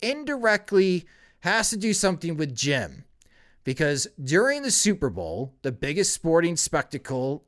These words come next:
in the United States, there is Media Week and there is Radio Row.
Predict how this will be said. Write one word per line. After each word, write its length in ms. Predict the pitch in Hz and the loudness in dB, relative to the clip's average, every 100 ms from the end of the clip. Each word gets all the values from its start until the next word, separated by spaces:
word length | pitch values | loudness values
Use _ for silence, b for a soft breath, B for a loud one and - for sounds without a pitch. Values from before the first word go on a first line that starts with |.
| - | -12
in 160 | 135 151 | -8 -4
the 80 | 175 | -2
United 400 | 180 160 160 - | 0 0 0 -2
States, 480 | - 95 85 - | -4 -6 -6 -8
there 220 | - 143 165 | -2 0 2
is 260 | 170 151 | 2 2
Media 400 | 165 226 226 147 | 2 2 4 0
Week 400 | 95 87 - - - | -2 -12 -14 -18 -10
and 140 | 117 | -4
there 180 | 135 185 | 0 2
is 160 | 190 175 | 2 2
Radio 420 | 226 285 226 165 | 2 2 4 4
Row. 460 | 120 120 92 85 | 2 -4 -6 -8